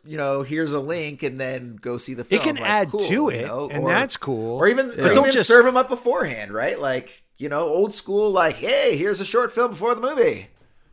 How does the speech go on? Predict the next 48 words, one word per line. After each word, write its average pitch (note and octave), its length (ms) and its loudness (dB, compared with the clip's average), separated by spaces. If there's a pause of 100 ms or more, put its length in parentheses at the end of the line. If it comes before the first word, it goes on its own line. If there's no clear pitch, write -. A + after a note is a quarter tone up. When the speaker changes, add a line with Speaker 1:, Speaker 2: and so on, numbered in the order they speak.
Speaker 3:
Yeah, C3 120 2
watching D3+ 280 2
it G3+ 80 0
the - 80 -2
first D3+ 320 -4
time, G#2 240 -2
it's G2+ 160 -12
like, G#2 240 -4
"Okay, G#2+ 280 -4
what G#2+ 120 -2
does A#2+ 80 -6
she - 140 -10
mean, A#2 240 -4
answer G#2+ 320 -6
the F#2 80 -10
phone?" G2+ 580 -4
And F#2+ 220 -6 (140)
then C#3 280 2
when B2 140 -2
I G#2 60 -2
saw G#2 260 0
the F#2 80 -6
shorts C#3 440 -4
and G2+ 100 -4
watched F#2 260 -4
them, G2 80 -10
it's F2 60 -10
like, F#2 200 -6
"Oh, B2+ 300 0
that G#2 80 -4
makes A#2 240 -6
sense." C#3+ 180 -6 (220)
But - 140 -6
why A#2+ 120 2
would D#3 200 0
you D#3 80 2
include C#3 320 0
that A#2+ 160 0
in - 40 -8
the A2+ 80 -2
movie B2+ 400 0
if G#2 120 -4
I G2+ 80 -4
hadn't G2 180 -6
seen A2+ 260 -4
the F#2+ 60 -4
shorts? A2+ 540 -4
Speaker 2:
Right. D3+ 420 2